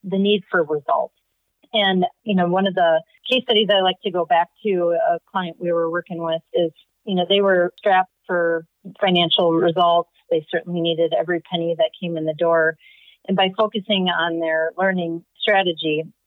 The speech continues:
they were able to find very quick improvement. By thinking about what the needs of the staff are, understanding where their development opportunities are today and where they need to be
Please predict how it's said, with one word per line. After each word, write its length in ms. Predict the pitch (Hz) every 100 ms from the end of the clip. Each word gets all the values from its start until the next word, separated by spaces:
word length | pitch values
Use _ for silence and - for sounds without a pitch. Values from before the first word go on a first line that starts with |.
| -
they 120 | 208
were 140 | 196
able 260 | 190 180 175 -
to 60 | 180
find 340 | 175 165 165 160 - _
very 280 | 180 202 190 -
quick 160 | 190 180
improvement. 640 | 156 151 170 156 151 185 233 _ _ _ _ _ _ _ -
By 80 | 185 185
thinking 320 | 226 220 202
about 380 | 202 175 165 160
what 160 | - 175 175
the 60 |
needs 300 | 170 180 185 _
of 60 | 156
the 80 | 165
staff 280 | - 165 165 -
are, 380 | 151 156 156 180 _ _ _ 196
understanding 680 | 190 180 - 180 180 175
where 180 | 170 165
their 300 | 165 160 147 - -
development 540 | 175 170 170 180 165
opportunities 720 | 156 160 156 - 170 170 165 156 -
are 200 | 180 170 -
today 320 | 165 165 180
and 80 | 165
where 140 | 160 160
they 300 | 160 156 - 185
need 200 | 170 156 -
to 60 |
be 340 | 165 165 165